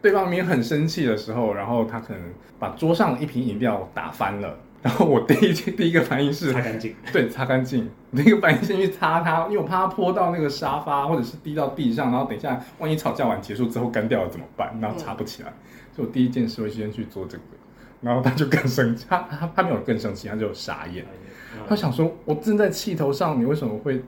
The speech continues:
Speaker 1: 先想到是这件事情？”
Speaker 3: 不是，我觉得也很有趣的是，你气在头上，你为什么会想要别人来解决你？
Speaker 2: 嗯？
Speaker 1: 不是啊，
Speaker 3: 就是
Speaker 1: 因为吵完就好，就好了。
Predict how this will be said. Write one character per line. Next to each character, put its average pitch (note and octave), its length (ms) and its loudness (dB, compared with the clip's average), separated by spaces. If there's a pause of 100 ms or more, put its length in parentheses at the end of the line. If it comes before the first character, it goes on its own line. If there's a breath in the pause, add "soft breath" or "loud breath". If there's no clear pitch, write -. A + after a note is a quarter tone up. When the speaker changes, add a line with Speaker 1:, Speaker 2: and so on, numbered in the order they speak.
(120)
Speaker 1:
先 C#3 340 -4
想 F#2+ 300 -8
到 G#2+ 220 -4
是 A2+ 120 -8
这 - 140 -8
件 G2 240 -10
事 - 200 -12
情？” A#2 260 -14 (300)
Speaker 3:
不 B3+ 80 -14
是， F#4+ 140 -4
我 B3+ 180 2
觉 F#3+ 140 -6
得 B3+ 200 -4
也 G3 180 0
很 G3 120 -2
有 G#3 120 -2
趣 B3 160 -4
的 G#3 80 2
是， A#3+ 100 -4
你 E3+ 320 -4 (140)
气 C4+ 240 -6
在 C4 160 0
头 E3+ 200 -6
上， F3 220 -6
你 E3 100 -8
为 G3 60 -6
什 E3+ 100 -10
么 C3+ 60 -10
会 F3 180 -8
想 F3 160 -10
要 D3+ 80 -10
别 - 140 -14
人 - 100 -14 (120)
来 - 160 -18 (260)
解 - 140 -12 (120)
决 - 120 -16
你？ - 220 -16 (480)
Speaker 2:
嗯？ - 80 -6 (220)
Speaker 1:
不 C#3 60 -10
是 G3 80 0
啊， G3 60 2
Speaker 3:
就 G3+ 100 4
是 G3+ 80 0
Speaker 1:
因 E4 60 -4
为 - 80 -8 (180)
吵 G2+ 220 -4
完 G2 120 -2
就 C3 120 0
好， B2 240 -2
就 A#2+ 120 -4
好 A2 200 -6
了。 - 60 -18